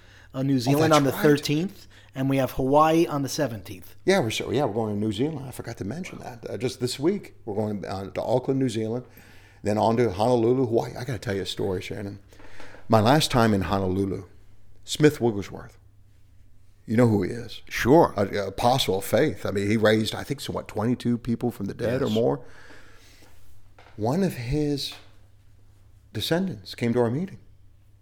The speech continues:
Speaker 2: Uh, came to, uh, uh, his bloodline, came to the meeting in Honolulu. They live in Hon-, it was an older woman. And, uh, the demons manifested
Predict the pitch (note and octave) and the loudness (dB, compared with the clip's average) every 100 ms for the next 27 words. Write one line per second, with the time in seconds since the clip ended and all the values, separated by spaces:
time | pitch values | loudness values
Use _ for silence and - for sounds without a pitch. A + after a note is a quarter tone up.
0 | - - - - - - - - - - | -20 -20 -20 -20 -20 -20 -20 -20 -16 -8
1 | G2+ G2 F#2+ F#2+ A1 C2 - G#2+ G#2+ G#2+ | -4 -2 -2 -4 -6 -8 -2 -2 -2 -2
2 | G2+ F#2+ F#2 F#2 - G2+ F2+ G#2 F#2+ A#2 | -2 -2 -2 -4 -6 -8 -6 -6 -2 -4
3 | D3+ G#2+ - A#2 C#3+ D#3 C#3+ A#2+ A2 G2+ | -2 -8 -4 -2 0 0 0 -2 -2 0
4 | G#2+ A2+ A2 G#2+ G#2 A2+ G#2+ G2 G#2+ - | 0 0 0 0 -2 -2 -2 -4 -8 -14
5 | - - - A2 G#2 A#2 A#2+ F#2 G2 G#2+ | -20 -20 -12 -6 0 2 2 0 -2 -6
6 | - - - - - - - - - - | -12 -20 -20 -20 -20 -20 -20 -20 -20 -20
7 | - - B2+ A2+ A2 G2+ G2 G#2 G#2 G2 | -18 -4 -2 0 0 -2 -2 -4 -8 -6
8 | B2+ E3+ D#3 G#2 C#3+ F3+ - G#2 - | -4 -4 -6 -4 -4 -6 -8 -12 -14